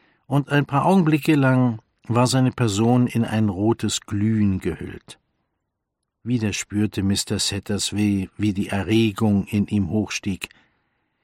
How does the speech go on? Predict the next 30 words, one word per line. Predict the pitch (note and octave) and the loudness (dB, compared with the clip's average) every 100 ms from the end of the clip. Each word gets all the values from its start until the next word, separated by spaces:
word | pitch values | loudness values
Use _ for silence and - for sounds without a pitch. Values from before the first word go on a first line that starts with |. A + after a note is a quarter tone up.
| _ _ - - _ | _ _ -20 -20 _
„Ich | B2 B2+ | 0 4
habe | D#3 D#3+ | 4 4
in | D3 | 4
England | D3 D3 D#3+ D3+ D3+ C#3 - - - | 2 2 4 4 2 0 -4 -6 -4
auch | D3 - | -4 0
eine | C3+ A#2+ A2 | 0 0 2
Aufgabe | A2+ - A#2+ A2+ G#2+ | 0 0 -2 0 -2
zu | - A2+ | -2 -2
erfüllen“, | A2+ - B2 A#2+ A2+ G2+ | -2 0 2 4 4 2
bemerkte | A2 A#2 A2 - A2 | 2 2 0 -4 -4
er | G#2+ A2 | -2 0
und | G#2 F#2+ | 0 0
lächelte | A2+ A2+ A#2+ A2 | 0 0 -2 -2
dabei | G2 G2+ G#2 G#2 | -4 -4 -2 -2
breit. | F#2 G#2 G#2 - - _ _ _ _ _ - | 0 0 0 -4 -16 _ _ _ _ _ -8
„Sicherlich | - E3 D3+ D3+ C#3 - | -2 2 4 4 2 0
kennen | - D3+ C#3+ | 0 2 2
Sie | A#2 C3+ | 2 2
Lady | C3 C3 C3 | 4 2 0
Stranley.“ | A#2+ - C3+ D3+ C#3+ G#2 F2 E2+ E2 - _ _ _ _ _ _ _ _ | -2 -2 0 2 2 0 -2 -6 -10 -16 _ _ _ _ _ _ _ _
Mister | - F#2 G#2+ | -12 -8 -8
Quinn | - A#2 A2 | -2 0 0
schüttelte | - A2+ G#2+ G2 | 0 -2 -2 -4
den | G#2 G#2 | -4 -4
Kopf. | - G2+ - - - _ _ | -6 -10 -12 -20 -20 _ _
„Alter | - A2+ G#2+ G2+ | -2 -2 0 -2
Adel“, | G#2+ A#2+ B2 A#2 G#2 | 2 2 2 2 0
sagte | F#2 F#2+ - F#2 | -2 -8 -8 -10
Mister | F2+ - - | -8 -8 -10
Sattersway. | - G2 - D2+ - C#2 C2 | -10 -10 -12 -12 -12 -14 -16